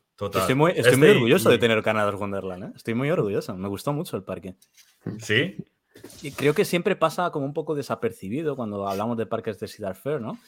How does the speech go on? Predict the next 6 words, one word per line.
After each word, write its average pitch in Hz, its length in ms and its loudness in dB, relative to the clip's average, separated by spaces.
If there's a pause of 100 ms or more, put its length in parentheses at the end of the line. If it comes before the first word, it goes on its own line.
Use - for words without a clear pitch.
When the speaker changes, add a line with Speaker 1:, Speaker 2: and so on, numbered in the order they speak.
(340)
Speaker 2:
Kiss 113 160 -10
Speaker 1:
Sí. 110 80 2 (200)
Speaker 2:
Island, 117 440 0
Kings 104 400 -12
Dominions, 117 600 -2
Carowinds. 107 460 -4